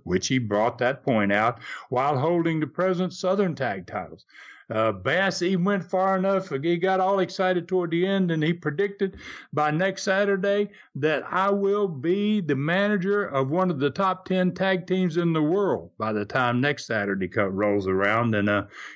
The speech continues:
you know, that's a great little opening segment and a nice way to end it.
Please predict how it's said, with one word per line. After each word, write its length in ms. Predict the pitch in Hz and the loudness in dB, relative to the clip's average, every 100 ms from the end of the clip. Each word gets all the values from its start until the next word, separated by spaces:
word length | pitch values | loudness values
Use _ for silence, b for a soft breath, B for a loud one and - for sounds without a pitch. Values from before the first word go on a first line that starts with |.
| B | B
you 80 | |
know, 220 | 139 135 98 | 0 0 0
that's 240 | 151 185 | 0 0
a 40 | |
great 260 | 139 143 123 | 0 0 0
little 200 | 120 107 | -2 0
opening 420 | 113 113 110 101 | -2 -2 -2 -2
segment 560 | 90 135 123 143 135 - | -2 -2 0 0 -2 -2
and 160 | 113 | 0
a 200 | 113 113 | 2 2
nice 480 | 104 110 147 165 165 | 2 2 2 0 0
way 180 | 139 127 | 0 2
to 140 | 113 | 2
end 200 | 110 104 | 2 2
it. 120 | 92 | 0